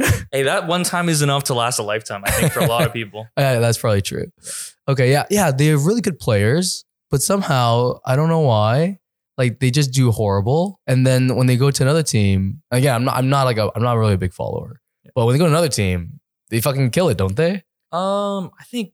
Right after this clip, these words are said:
Speaker 2: it's just the players that need to show up, they don't show up.
Speaker 1: Really?
Speaker 2: And they just sometimes, like, in overtimes of deciding games,
Speaker 1: Oh.
Speaker 2: when they can finish it out, they just choke.
Speaker 1: Yeah,
Speaker 2: Like,
Speaker 1: yeah,
Speaker 2: they
Speaker 1: yeah.
Speaker 2: were up three one in the first round.
Speaker 1: All right.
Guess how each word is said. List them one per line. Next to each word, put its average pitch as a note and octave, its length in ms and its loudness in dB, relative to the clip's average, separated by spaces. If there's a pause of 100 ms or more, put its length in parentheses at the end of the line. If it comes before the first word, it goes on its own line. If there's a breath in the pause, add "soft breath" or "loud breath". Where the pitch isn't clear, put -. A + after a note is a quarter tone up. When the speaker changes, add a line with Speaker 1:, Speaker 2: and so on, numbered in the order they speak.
(340)
Speaker 2:
it's D3 180 -8
just - 520 -6 (100)
the D3 120 -8
players G3 400 -2
that F#3+ 100 -2
need C3+ 120 -6
to C3+ 100 -4
show B2+ 220 -4
up, A2+ 60 -6
they A2+ 80 -4
don't A#2 240 -4
show A#2 280 -4
up. A#2+ 280 -2 (320)
Speaker 1:
Really? A#2+ 300 4
Speaker 2:
And D3 180 -2
they C3+ 100 0
just - 440 -4
sometimes, C#3 680 -6
like, A#2+ 200 -4
in A2 180 -12
overtimes B2 720 -6
of A2 100 -12
deciding G#2+ 400 -8
games, A#2 480 -6
Speaker 1:
Oh. G2+ 600 2
Speaker 2:
when B2+ 160 -4
they B2 120 0
can B2 100 -8
finish A#2+ 280 -8
it A#2 80 -6
out, A2 260 -2
they B2+ 120 -4
just A#2 200 -6
choke. - 400 -6 (400)
Speaker 1:
Yeah, G#2 260 4
Speaker 2:
Like, G2 120 2
Speaker 1:
yeah, G2 80 2
Speaker 2:
they - 40 4
Speaker 1:
yeah. D#3 120 2
Speaker 2:
were E3+ 80 2
up E3 200 -4
three D3 220 -4
one B2 420 -6 (100)
in C3+ 120 -10
the A#2+ 80 -6
first A#2 260 -4
round. G#2 300 -6 (100)
Speaker 1:
All A2 60 2
right. G2+ 360 2